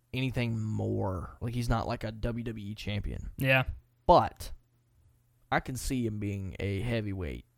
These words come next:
Speaker 1: world champion. I could see that.
Speaker 2: He could, but
Speaker 1: Because
Speaker 2: it's just, like, he's in the back of the line. Like, there's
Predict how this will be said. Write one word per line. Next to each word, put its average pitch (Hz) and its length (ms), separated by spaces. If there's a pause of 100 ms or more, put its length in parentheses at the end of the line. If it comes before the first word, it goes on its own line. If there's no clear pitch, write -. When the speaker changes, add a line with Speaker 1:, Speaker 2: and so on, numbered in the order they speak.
(800)
Speaker 1:
world 95 220
champion. - 400 (260)
I - 60
could - 180
see 247 300
that. - 200
Speaker 2:
He 277 120
could, 302 360
but - 0
Speaker 1:
Because 208 260
Speaker 2:
it's 220 220
just, 277 200
like, 220 220
he's 202 420 (100)
in 254 200
the 196 160
back 139 760
of 180 100
the 117 100
line. 113 680 (300)
Like, 135 420 (280)
there's 175 320